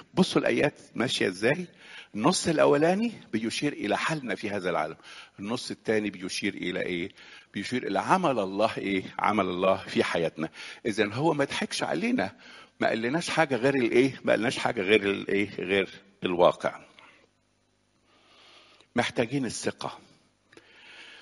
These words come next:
عايز أقول لكم حكاية، آه، حصلت في واحد من الناس اللي هم الأثرياء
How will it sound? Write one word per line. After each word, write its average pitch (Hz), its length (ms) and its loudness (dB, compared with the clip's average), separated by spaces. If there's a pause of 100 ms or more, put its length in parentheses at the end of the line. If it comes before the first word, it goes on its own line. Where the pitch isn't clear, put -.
(600)
عايز 160 240 2
أقول 127 200 4
لكم 151 200 2
حكاية، 113 680 4 (1900)
آه، 107 240 -2
حصلت - 680 -4 (480)
في 160 180 0
واحد 139 320 2
من 95 160 -2
الناس 98 300 -2
اللي 110 120 -2
هم 107 120 0
الأثرياء 101 920 4